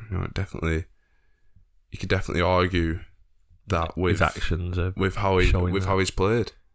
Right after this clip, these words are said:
Speaker 2: Yeah, yeah, it's been. I mean, I thought Dolan was poor with his first touch, couldn't trap anything. Um, it was too easy for, uh, Luton players to just manhandle him off the ball, basically.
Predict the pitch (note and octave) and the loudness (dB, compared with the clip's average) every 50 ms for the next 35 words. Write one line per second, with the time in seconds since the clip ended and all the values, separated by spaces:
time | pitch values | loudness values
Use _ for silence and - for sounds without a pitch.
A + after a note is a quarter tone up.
0 | _ - G#2+ G2 F2+ F2 E2+ F2 F#2+ - - - - - _ _ - - - G#2+ | _ -6 -2 0 0 0 0 -2 -4 -6 -10 -14 -20 -20 _ _ -20 -12 -6 -2
1 | G2 F2 E2 - - - - G2+ F#2+ F#2 F2+ F2+ F#2 - - - - - - - | -2 0 0 -2 -4 -2 -4 -2 -2 -2 -4 -4 -6 -8 -14 -20 -20 -10 -10 -10
2 | - - - - - - - - - - - - - G#2 F#2+ F2+ F2+ F2+ F2 D#2+ | -10 -10 -14 -20 -20 -20 -20 -20 -20 -20 -18 -6 -2 0 2 2 2 2 2 0
3 | - - - - - F#2 F2+ E2+ - - - - - - F2 F2 G#2 F#2+ F#2 F#2+ | -2 -2 -2 0 2 2 2 2 0 -6 -14 -18 -12 -8 -4 0 4 4 4 4
4 | F#2+ F#2 F#2 F2+ F2+ - - - F#2+ F2+ F2+ F2+ F2+ F2+ E2+ - - - F#2+ F2+ | 4 4 2 2 0 0 2 4 4 6 6 6 6 4 4 2 2 2 4 4
5 | F2+ F2+ - - G2+ F#2 D#2 - - - - F#2 - - - - F2 E2+ - - | 4 4 4 2 2 2 2 2 0 2 2 2 2 4 4 8 8 10 8 8
6 | F2 F#2 F#2 F#2+ - - F#2+ F2+ F2+ F2+ F2 - - - - - - _ _ _ | 6 2 -2 -2 0 0 0 2 2 0 0 -2 -6 -14 -18 -20 -20 _ _ _
7 | _ _ - - G2 F2+ F2 E2+ E2 D#2+ D#2+ - - E2+ F2 - - F#2+ F#2 F2+ | _ _ -4 0 2 2 4 4 2 2 0 0 0 0 0 2 2 4 4 4
8 | F2 E2+ F2 E2+ E2 - - F2 E2+ E2+ - - - - _ _ _ - - - | 4 4 4 2 2 4 4 4 4 4 2 -2 -6 -8 _ _ _ -20 -18 -18
9 | - _ _ _ - - - - - F#2+ F2 E2 D#2+ D#2+ F2 F2+ F2+ D#2 E2 - | -20 _ _ _ -10 -10 -10 -4 0 0 2 2 2 4 4 4 4 2 4 2
10 | E2+ F2 F2 E2+ F2 F2+ - E2+ E2 - - - - - - - _ _ - - | 2 2 2 -2 -6 -6 -4 -4 -2 -4 -4 -10 -12 -20 -20 -20 _ _ -8 -8
11 | - - - - - F#2 F2+ E2+ F2 E2 E2+ F2 F#2+ G2 F#2+ F#2 E2+ E2+ E2 - | -8 -8 -12 -10 -4 -2 2 2 2 2 2 -2 0 0 2 2 2 4 2 2
12 | - E2 - E2 F#2 G#2 G#2+ - E2 E2 F2+ - - - - - - - | 2 0 -2 0 0 0 2 0 0 0 -2 -4 -6 -6 -4 -2 -2 -2